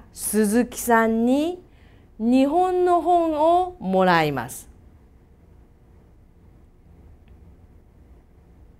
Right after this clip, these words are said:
もう一度。田中さんは明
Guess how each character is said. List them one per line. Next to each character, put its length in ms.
も 180
う 80
一 160
度。 580
田 140
中 360
さ 260
ん 160
は 380
明 180